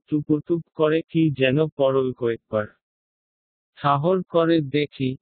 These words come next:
সেগুলো খুদে মার্বেলের মতো গড়নের গোল দিল। চারদিকে ঠিক, ক্ষুদৃষ্টে তাকিয়ে কাউকে দেখতে পেলুম না। দৌড়ে ওই তাঁবুর পেছনে গেলুম। কেউ কোথাও নেই।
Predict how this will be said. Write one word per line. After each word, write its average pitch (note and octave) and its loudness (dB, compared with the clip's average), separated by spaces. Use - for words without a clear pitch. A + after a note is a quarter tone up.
সেগুলো D#3 0
খুদে D3+ -2
মার্বেলের C#3+ -2
মতো C#3 -2
গড়নের D3 0
গোল B2+ -4
দিল। A2 -12
চারদিকে D3+ 0
ঠিক, D3 0
ক্ষুদৃষ্টে F3 0
তাকিয়ে F#3 2
কাউকে D#3+ 0
দেখতে C3 0
পেলুম A#2 0
না। G#2 -4
দৌড়ে E3+ 4
ওই F3 4
তাঁবুর C#3 0
পেছনে D3 0
গেলুম। A2 -4
কেউ F3+ 2
কোথাও D#3+ -2
নেই। A2+ -4